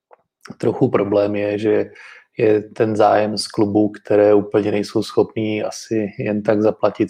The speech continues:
to, co, to, co by Baník, eh, měl požadovat, a to je minimálně to, co, to, co ho Tomáš Zajíc stál. Což máš pravdu, že byl jenom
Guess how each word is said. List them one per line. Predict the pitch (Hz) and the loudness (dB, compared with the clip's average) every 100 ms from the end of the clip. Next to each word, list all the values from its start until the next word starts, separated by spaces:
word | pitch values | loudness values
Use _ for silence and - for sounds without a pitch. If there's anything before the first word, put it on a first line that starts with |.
| - | -2
to, | 104 | -2
co, | 101 - 107 101 - _ _ - _ _ - | -2 0 0 0 -6 _ _ -20 _ _ -6
to, | 107 | -6
co | - 107 | 0 0
by | 101 | 2
Baník, | 101 104 104 101 104 | 0 0 -2 -4 -4
eh, | 110 104 104 104 110 110 110 113 | 0 2 2 0 -4 -6 -6 -8
měl | 110 107 110 110 | -8 -4 -2 0
požadovat, | 110 101 107 107 110 110 | 0 2 2 4 4 2
a | 107 | 0
to | - | 0
je | 107 | 0
minimálně | 107 104 107 104 104 101 | 0 -2 -2 -2 -2 -4
to, | 90 101 | -10 -16
co, | - 104 101 101 | -2 2 2 0
to, | 101 | -6
co | - - 107 | -8 -4 -2
ho | 107 | -2
Tomáš | 107 107 104 101 | -4 -8 -6 -2
Zajíc | 107 104 | -4 -4
stál. | - - - 107 107 - - - - - _ - | -12 -16 -6 -4 -4 -10 -20 -20 -20 -20 _ -6
Což | 113 - | -4 0
máš | 110 107 | -2 -2
pravdu, | - 104 110 | -2 0 2
že | 110 | 4
byl | 104 107 | 2 2
jenom | 107 110 107 | 2 0 -2